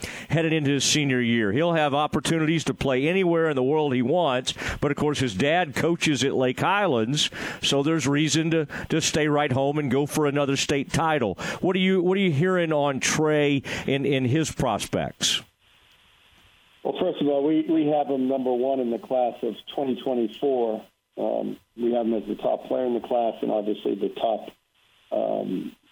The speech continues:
Speaker 2: shooting guard in the class. Love his size, love his scoring ability, his jump shot, all those things into one. A little bit of a Jacoby Walter type,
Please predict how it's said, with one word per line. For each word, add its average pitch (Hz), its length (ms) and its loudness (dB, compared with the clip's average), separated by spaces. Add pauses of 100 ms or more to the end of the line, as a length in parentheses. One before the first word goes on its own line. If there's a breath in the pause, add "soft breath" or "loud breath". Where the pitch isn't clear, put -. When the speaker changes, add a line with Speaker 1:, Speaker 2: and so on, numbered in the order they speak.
(120)
Speaker 2:
shooting 107 220 0
guard 101 200 0
in 95 80 0
the 92 120 -4
class. 104 280 -2 (800 soft breath)
Love 147 280 0
his 151 160 -2 (100)
size, 135 400 2 (400)
love 131 140 -2
his 117 160 0 (140)
scoring 135 380 0
ability, 127 680 -2
his 120 220 -2 (100)
jump 123 180 0 (120)
shot, 117 320 0 (420)
all 131 240 -2
those 135 300 0
things 120 280 0 (200)
into 123 200 -2
one. 117 360 0 (320 loud breath)
A 135 40 -2
little 208 140 2
bit 196 140 -2
of 139 100 0
a 127 60 2
Jacoby 123 440 0
Walter 120 460 0
type, 104 400 -2